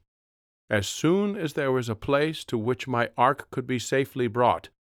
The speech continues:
David chose to bring me back. You can too. Pardon the reminder, but I am compelled to say that throughout this project, my ark is obviously symbolizing me. And you get that I am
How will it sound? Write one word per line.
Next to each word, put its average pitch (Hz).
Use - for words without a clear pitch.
David 120
chose 127
to -
bring 107
me 113
back. 95
You 120
can 98
too. 85
Pardon 196
the 135
reminder, 120
but -
I 95
am 107
compelled 131
to 110
say 117
that 107
throughout 135
this 120
project, 123
my 120
ark 135
is 117
obviously 101
symbolizing 95
me. 95
And 104
you 180
get 95
that 110
I 113
am 143